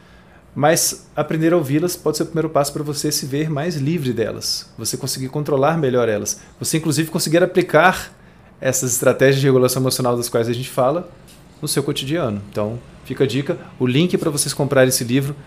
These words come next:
e ajudarem o canal do Minutos Psíquicos ao mesmo tempo está disponível aqui na descrição do vídeo e na descrição do, do podcast também.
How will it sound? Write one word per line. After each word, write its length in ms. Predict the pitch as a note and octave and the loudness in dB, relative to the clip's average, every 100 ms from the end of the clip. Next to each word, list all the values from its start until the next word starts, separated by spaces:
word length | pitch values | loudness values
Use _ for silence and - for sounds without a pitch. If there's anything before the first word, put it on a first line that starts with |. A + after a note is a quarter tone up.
| - - - - D#3 | -20 -20 -20 -8 0
e 240 | F#3 A3+ | 2 2
ajudarem 500 | D3+ D3 C#3+ C#3 C#3+ | 2 2 6 8 8
o 80 | C#3+ | 2
canal 320 | C3+ C3 C3 | 0 4 4
do 80 | D3 | 4
Minutos 180 | C#3 C3 | 0 -2
Psíquicos 440 | - - - A#2+ | -4 -6 -6 -6
ao 80 | A#2 | -2
mesmo 200 | C3+ C3+ | -2 -2
tempo 280 | C3+ C#3+ C#3+ - - - - | 0 -2 -4 -14 -20 -20 -12
está 220 | - D3 | 0 0
disponível 580 | D3 D#3 B2+ B2 C3 C3 | 0 0 0 0 -4 -6
aqui 180 | B2 C3+ | -6 -4
na 100 | B2 | -4
descrição 460 | A#2+ - B2+ B2+ | -4 -6 -6 -4
do 100 | A#2+ | -4
vídeo 300 | A2 G#2+ - - - - | -4 -6 -10 -20 -20 -6
e 60 | C3 | 0
na 100 | C3+ | 0
descrição 460 | C3 C#3 - B2 | -2 -2 -2 -2
do, 240 | B2 B2 G#2+ | -2 -2 -4
do 80 | |
podcast 500 | G#2 A#2+ A2+ G#2 G#2 | -4 -4 -2 -2 -2
também. 280 | - A2+ G#2 | -4 -6 -8